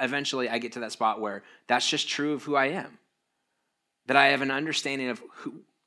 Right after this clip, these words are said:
who God is calling me to be and what that means in terms of dying to myself so that I can live,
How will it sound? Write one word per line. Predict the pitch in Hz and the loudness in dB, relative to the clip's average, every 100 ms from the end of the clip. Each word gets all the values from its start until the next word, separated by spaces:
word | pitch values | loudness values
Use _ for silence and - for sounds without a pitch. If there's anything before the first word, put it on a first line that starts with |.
| _ - | _ -4
who | 156 160 180 185 | 2 4 4 4
God | 143 135 | 4 6
is | 135 | 4
calling | - - 123 135 131 | -2 -2 -2 -2 -4
me | 131 | -2
to | 131 | -4
be | 101 92 - _ _ _ | -6 -10 -14 _ _ _
and | 123 135 | -4 -2
what | 131 | 0
that | 156 127 | 2 2
means | 120 120 | 0 -4
in | 117 | -4
terms | 120 120 | -4 -6
of | 110 101 | -6 -4
dying | 107 113 | -4 -4
to | 123 | -4
myself | 127 123 - 87 95 - - _ _ _ _ _ _ _ _ _ _ _ _ _ _ _ _ _ _ _ - | -4 -4 -4 -6 -8 -14 -20 _ _ _ _ _ _ _ _ _ _ _ _ _ _ _ _ _ _ _ -8
so | - 147 | -2 0
that | 143 | 2
I | 135 | 0
can | - 139 127 | 0 -6 -6
live, | 107 104 117 - | -8 -10 -12 -16